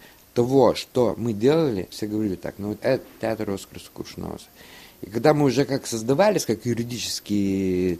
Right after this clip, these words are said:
театр, чтобы нас идентифицировали, мы так и назвали. С другой стороны, я думаю, что есть какой-то смысл, э, и в этом названии, потому что то, что я делаю, то, что, э, происходит,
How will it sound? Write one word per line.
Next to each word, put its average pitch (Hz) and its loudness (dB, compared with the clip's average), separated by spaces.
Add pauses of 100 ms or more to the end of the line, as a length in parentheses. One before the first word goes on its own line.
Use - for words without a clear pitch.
театр, 107 0
чтобы 127 -2
нас 131 -4
идентифицировали, 113 -2 (340)
мы 104 -8
так 110 -6
и 101 -4
назвали. 95 -6 (920)
С 98 -12
другой 147 6
стороны, 160 4 (260)
я 160 0
думаю, 170 2
что 131 2 (100)
есть 151 2
какой-то 117 2
смысл, 120 0
э, 107 0
и 117 2
в 110 -6
этом 113 -2
названии, 107 -4
потому 107 -8
что 110 0 (480)
то, 170 4
что 160 -2
я 143 6
делаю, 120 4
то, 131 -4
что, 113 0
э, 104 -4
происходит, 113 -2